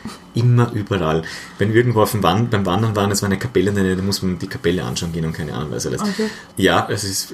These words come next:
Speaker 2: finde ich selber im Nachhinein sehr lustig. Und was mir eben, äh, aus der Kindheit in Erinnerung geblieben ist, und deshalb kann, kann, kann ich auch sehr, relativ gut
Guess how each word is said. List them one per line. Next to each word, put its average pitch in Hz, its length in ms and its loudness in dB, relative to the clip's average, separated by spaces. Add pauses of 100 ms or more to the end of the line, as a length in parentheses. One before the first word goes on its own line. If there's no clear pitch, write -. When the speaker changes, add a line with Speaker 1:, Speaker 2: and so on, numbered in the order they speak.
Speaker 2:
finde 98 220 -6
ich 95 80 -4
selber 101 300 4
im 101 300 -2
Nachhinein 95 420 -2
sehr 101 120 0
lustig. 165 500 0 (540)
Und 107 560 -2
was 107 160 0
mir 127 80 4
eben, 120 160 4 (160)
äh, 113 160 -2
aus 113 120 -4
der - 80 4
Kindheit 135 240 2
in 104 60 2
Erinnerung 117 220 2
geblieben 117 280 0
ist, 117 120 -2
und 98 80 -4
deshalb 104 240 -2
kann, 107 160 -4 (120)
kann, 117 200 -6
kann 107 120 2
ich 107 160 -2 (120)
auch 98 120 -2
sehr, 107 280 0
relativ 104 380 0
gut 107 160 0